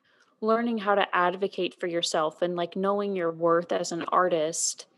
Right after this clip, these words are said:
I'm wondering if, like, you find, if you're finding ways, like, as a teacher,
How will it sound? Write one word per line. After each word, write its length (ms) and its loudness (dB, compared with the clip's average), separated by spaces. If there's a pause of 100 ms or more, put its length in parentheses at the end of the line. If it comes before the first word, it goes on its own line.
(680)
I'm 140 2
wondering 880 0 (1000)
if, 580 0 (260)
like, 260 0
you 100 -2
find, 600 0 (100)
if 160 0
you're 120 8
finding 480 2
ways, 340 4
like, 160 0
as 160 -2
a 80 -4
teacher, 840 -2